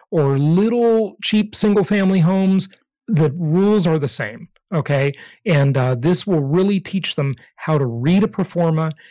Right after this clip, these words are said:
how to evaluate a deal by the numbers i-, in a rational, logical way, so that they don't let their emotions carry them away.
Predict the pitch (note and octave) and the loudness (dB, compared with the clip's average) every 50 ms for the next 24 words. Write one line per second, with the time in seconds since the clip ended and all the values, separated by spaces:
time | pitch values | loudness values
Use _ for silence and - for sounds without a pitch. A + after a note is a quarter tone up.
0 | _ _ - - D3+ C#3+ C3+ B2+ B2+ B2 A2+ G#2+ G2+ C3 C3 D3+ E3+ E3+ F#3+ F#3 | _ _ -4 -2 0 2 2 2 0 0 -2 -2 -2 -2 0 0 0 0 0 0
1 | F3+ F#3 F3 E3 C3 D3+ D3+ D3+ C#3+ C#3+ B2+ A#2 G#2+ C#3 C3+ C3 C#3 E3+ F3+ G3 | 2 0 0 0 0 0 0 0 0 -2 -4 -4 -4 -4 -2 0 0 0 2 2
2 | F#3+ F3 D#3 C#3+ C#3 C3 B2 B2+ B2+ B2+ B2+ A#2+ - - - - - - - _ | 2 2 2 0 -2 -2 -4 -4 -4 -4 -4 -6 -8 -10 -14 -20 -20 -20 -20 _
3 | _ - G3 F3+ F#3+ - F#3+ C#3+ B2 A#2+ A#2 G#2+ A2 A#2 C3+ D3 D#3+ E3 D3+ C#3+ | _ -6 -4 -2 -2 0 0 0 0 0 -2 -2 -2 -2 -2 0 0 0 -2 -2
4 | - - - F3 D#3+ D#3+ E3 E3 D#3+ - - - _ _ _ _ _ - F#3+ D#3+ | -2 -2 -2 0 0 2 0 0 -2 -4 -10 -18 _ _ _ _ _ -2 0 2
5 | C#3 D3 C#3+ D3+ E3 E3 D3 E3+ D#3+ - D#3+ C#3 C3 C3 B2+ B2 A#2 A2 A2 A2+ | 2 2 2 0 0 0 0 -2 0 0 0 0 0 0 -2 -4 -4 -6 -6 -6
6 | A2+ - - - _ _ - - - D3+ C#3 B2 C3+ B2 A#2 C#3+ C#3 D3 D#3+ F#3+ | -8 -10 -14 -20 _ _ -16 -6 -2 -2 0 0 0 -2 0 0 0 0 0 0
7 | F#3 D#3+ D3 C#3+ A#2+ - D3+ D3 C#3+ C#3+ C#3 C#3 C#3+ C3+ C3 C#3 D3+ D#3 D3 - | 0 0 0 -2 -2 -2 0 0 2 2 2 2 0 0 0 2 2 0 0 0
8 | - D3 C#3 C3+ A#2+ - - - D3+ C#3+ C#3 C#3 C3 B2 B2+ B2 B2+ B2 A#2+ A2 | -2 -2 -2 -2 -4 -6 -6 -4 -2 0 0 0 -2 -2 -4 -4 -4 -2 -2 -4
9 | G2+ G2 G#2 A#2 C3+ | -4 -6 -6 -8 -10